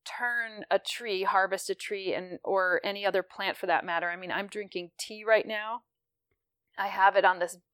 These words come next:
board <laughs> that, you know, has been upcycled that I took from, you know, an event. I mean, I'm, I'm here with, like, a cotton pillow. Uh, you know, all of these things have been taken from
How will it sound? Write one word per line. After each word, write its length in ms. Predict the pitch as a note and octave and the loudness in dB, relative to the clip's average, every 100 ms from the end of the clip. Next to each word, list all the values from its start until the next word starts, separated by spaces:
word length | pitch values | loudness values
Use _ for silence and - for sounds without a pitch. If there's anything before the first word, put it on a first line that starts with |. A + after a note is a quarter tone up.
| - | -4
board 420 | F#3+ G#3 B3 C4+ C#4 | 2 6 8 8 6
<laughs> 120 | C4 | 8
that, 220 | B3 G#3+ - - - | 10 10 8 -4 -8
you 160 | B3 B3 | -4 2
know, 180 | A3+ A3+ | 6 6
has 220 | A3+ A3 | 6 4
been 160 | G#3+ G3 | 0 2
upcycled 680 | G3 - - A3 A3+ A3+ | 2 2 4 4 4 2
that 120 | G#3 G3+ | 4 4
I 80 | |
took 260 | F#3 - A3 | 2 -4 -8
from, 400 | - G#3+ F#3 F3+ - _ - | -2 -2 0 -6 -18 _ -16
you 120 | G#3 | -10
know, 140 | F#3+ | -6
an 100 | E3 | -4
event. 480 | F#3+ F3 F#3+ B3 C#4 | -4 2 4 4 2
I 100 | G#3+ | 0
mean, 180 | G3 F#3 | 0 0
I'm, 260 | F3+ G3 - | 0 0 -2
I'm 260 | G3 F#3+ F#3+ | -2 -2 -8
here 320 | - A3 G#3+ | -4 0 2
with, 140 | G3+ | 2
like, 200 | G3 F#3 - | 4 4 2
a 60 | |
cotton 460 | F#3+ - G3+ G#3 G3 | -4 4 4 4 -2
pillow. 560 | - G#3+ G3+ G#3 B3+ E4 - - - - | -2 4 8 10 10 6 2 -14 -10 10
Uh, 280 | A3 G#3 G3+ | 12 12 12
you 120 | A#3+ | 8
know, 140 | A3+ - | 6 12
all 260 | A3+ C4 D#4 | 12 12 10
of 140 | A3+ | 4
these 220 | A3 G#3+ | -2 -4
things 440 | - A#3+ A3 G#3+ - | 0 0 0 -4 -6
have 320 | - G3 G3 - | 2 2 2 2
been 220 | F#3+ F#3+ | 0 0
taken 460 | - G3+ - F#3+ F#3 | -8 -8 -4 -4 -6
from 520 | - F#3 F#3+ F#3+ | -2 2 2 0